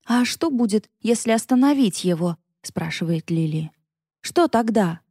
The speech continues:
"Не знаю", отвечает Манон, глядя на ноги. "Не припомню ни одного случая, чтобы процесс остановили". Моё сердце сжимает тень ужаса,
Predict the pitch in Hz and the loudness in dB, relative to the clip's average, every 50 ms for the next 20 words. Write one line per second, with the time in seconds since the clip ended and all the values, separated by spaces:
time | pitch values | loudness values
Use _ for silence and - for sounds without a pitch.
0 | _ _ _ _ _ _ _ _ _ _ _ _ _ _ _ - 214 214 208 220 | _ _ _ _ _ _ _ _ _ _ _ _ _ _ _ -6 -2 0 2 2
1 | 214 202 185 190 180 165 165 165 170 180 175 175 _ _ _ _ _ _ - - | 2 0 0 0 0 0 0 0 -2 -2 -4 -8 _ _ _ _ _ _ -8 -6
2 | - 151 160 - - 180 165 165 160 180 175 165 170 175 196 208 202 165 156 160 | -4 -4 -6 -4 -2 0 0 0 0 0 0 0 2 0 0 0 0 0 0 -2
3 | 156 143 160 165 156 156 151 147 143 143 - - - - _ _ _ _ _ _ | -2 -2 -2 -2 -2 -4 -4 -6 -8 -10 -12 -14 -16 -18 _ _ _ _ _ _
4 | _ _ _ _ _ - - 247 247 - - 226 220 214 - 240 254 269 247 233 | _ _ _ _ _ 2 4 4 4 4 4 0 0 2 2 2 4 4 4 4
5 | 214 208 208 208 208 208 226 262 247 240 202 233 233 226 185 175 175 165 - - | 4 4 4 4 4 6 4 4 4 2 2 2 2 2 2 2 0 0 0 0
6 | 196 196 175 151 - - 170 160 160 160 151 _ _ _ _ _ _ - - - | 0 0 0 0 -2 -2 0 0 0 -2 -4 _ _ _ _ _ _ -16 -12 -2
7 | - 185 160 170 165 - - 175 170 165 - - - 202 208 214 208 190 - - | -2 0 0 0 -2 0 0 -2 -2 0 -2 -2 0 2 2 2 2 0 -4 -8
8 | - _ _ _ _ _ _ _ - 196 - - - 190 180 175 180 185 170 170 | -12 _ _ _ _ _ _ _ -6 -6 -4 -4 -2 -2 -2 0 0 0 -2 -2
9 | - 165 156 156 170 - _ _ _ _ _ _ _ _ _ _ _ _ _ _ | -6 -8 -8 -10 -12 -14 _ _ _ _ _ _ _ _ _ _ _ _ _ _
10 | _ _ _ _ _ _ _ _ - 214 220 220 190 220 220 - - - 277 294 | _ _ _ _ _ _ _ _ -4 0 0 0 2 0 -2 -2 -2 -2 -2 -2
11 | 277 262 - - 202 190 185 175 180 175 180 202 214 220 233 247 247 233 220 202 | -2 -4 -8 -6 -6 -4 -4 -4 -6 -4 -2 -2 0 0 2 2 2 0 0 -2
12 | _ _ _ - - 233 233 220 226 233 240 214 175 151 160 165 - - - 175 | _ _ _ -6 0 2 4 4 6 6 4 4 4 2 -2 -4 -4 -4 -6 -6